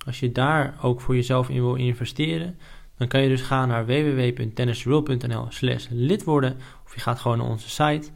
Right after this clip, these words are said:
Het zal ook in deze video of op deze podcastaflevering onderaan te zien zijn dat je naar het linkje kan gaan. En dan maak je dus echt stappen in je spel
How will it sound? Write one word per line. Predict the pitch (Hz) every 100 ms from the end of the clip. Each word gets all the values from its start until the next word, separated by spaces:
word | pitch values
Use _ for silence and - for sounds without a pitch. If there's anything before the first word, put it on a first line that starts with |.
| - - -
Het | - 123
zal | 120 113 123
ook | 135 131 131
in | 123
deze | 120 120 120 117 120
video | 127 - 151 139 123
of | 120 123
op | 123
deze | 120 120 -
podcastaflevering | 135 131 120 - 127 120 117 113 120 113 - - -
onderaan | - 139 131 127 127
te | 123
zien | 127 170
zijn | 160 131
dat | 123 120
je |
naar | 131
het | 123
linkje | 117 143 170 151
kan | 139
gaan. | 123 120 127 - - - -
En | -
dan | 139
maak | 165 180
je | 170
dus | 147
echt | 165 -
stappen | - 170 156
in | 143
je | 131
spel | 131 156 185 240